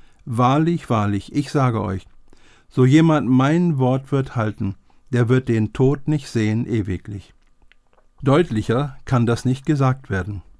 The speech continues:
Als Christ bin ich mir wohl des Todes bewusst, aber auf meinem Lebensbanner steht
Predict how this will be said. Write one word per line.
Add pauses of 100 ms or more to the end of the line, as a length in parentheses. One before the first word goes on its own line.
(600)
Als
Christ
bin
ich
mir
wohl
des
Todes
bewusst, (520)
aber
auf
meinem
Lebensbanner
steht